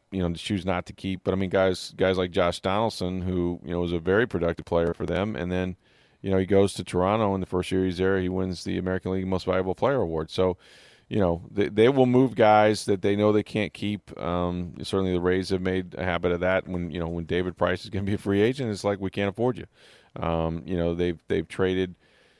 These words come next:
um, you know, iconic players before, like, like an, even an Evan Longoria, just to dump the salary or whatever, you know, get guys back, whatever they can do for prospects.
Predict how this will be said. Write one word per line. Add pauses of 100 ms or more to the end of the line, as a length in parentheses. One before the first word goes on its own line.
(240)
um,
you
know,
iconic
players
before,
like,
like
an,
even
an
Evan
Longoria,
just
to
dump
the
salary
or
whatever,
you
know,
get
guys
back,
whatever
they
can
do
for
prospects.